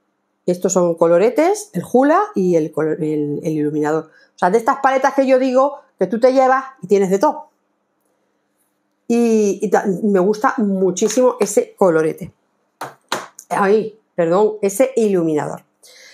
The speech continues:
Bueno, mm, primores, pues hasta aquí el, el top, top, top de mis iluminadores, los que más me gustan, incluido mi top, mi, mi, mi, mi podio. Y, y nada, espero que os haya gustado, que os haya entretenido.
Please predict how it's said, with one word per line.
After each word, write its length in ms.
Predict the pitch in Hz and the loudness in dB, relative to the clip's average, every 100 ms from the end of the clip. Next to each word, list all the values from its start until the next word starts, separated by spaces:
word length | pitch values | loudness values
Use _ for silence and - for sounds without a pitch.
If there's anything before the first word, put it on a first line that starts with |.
| - _ _ _ - | -20 _ _ _ -2
Bueno, 500 | 277 339 359 359 247 | 0 2 2 0 -2
mm, 320 | 247 247 240 | 0 0 0
primores, 440 | 233 254 269 294 285 | 0 2 4 2 2
pues 160 | 254 | 0
hasta 200 | 233 226 | 0 -2
aquí 280 | 202 220 247 | -2 0 2
el, 280 | 233 208 196 | 2 2 0
el 320 | 196 185 185 | 0 0 0
top, 300 | 214 214 - _ _ _ | -2 -2 -4 _ _ _
top, 380 | 208 196 - _ _ _ | 0 0 -6 _ _ _
top 280 | 214 190 - - | 0 0 -4 -8
de 240 | 180 214 | 2 2
mis 260 | 214 226 - | 2 -2 0
iluminadores, 920 | 214 220 233 196 175 220 262 294 294 | 2 2 2 2 2 2 2 0 0
los 220 | 214 185 | 0 0
que 120 | - 180 | 0 0
más 200 | 196 185 | 0 0
me 100 | 165 | 2
gustan, 640 | 190 233 277 277 294 294 _ _ _ _ | 2 0 0 -2 -2 -10 _ _ _ _
incluido 500 | 240 233 202 226 226 | -2 0 0 2 2
mi 320 | 208 196 185 - | 2 0 -2 -2
top, 200 | 202 196 | 0 2
mi, 200 | 185 190 | 0 0
mi, 260 | 185 175 180 | 2 0 0
mi, 300 | 170 165 165 | 0 0 0
mi 160 | 175 156 | -2 -2
podio. 640 | 175 202 240 285 302 302 - | 0 2 2 2 0 -2 -4
Y, 600 | 220 208 202 196 185 185 | 0 0 0 0 -2 0
y 60 | 196 | 0
nada, 320 | 220 262 - | 2 0 -2
espero 320 | 190 - 214 | -6 0 0
que 80 | 196 | 0
os 140 | 185 180 | -2 0
haya 160 | 165 | 0
gustado, 560 | 160 156 247 262 294 285 | -2 -2 0 2 0 0
que 80 | 196 | -4
os 120 | 185 | -2
haya 140 | 175 | -2
entretenido. 720 | 160 160 151 165 208 226 240 | -4 -6 -4 0 2 0 -2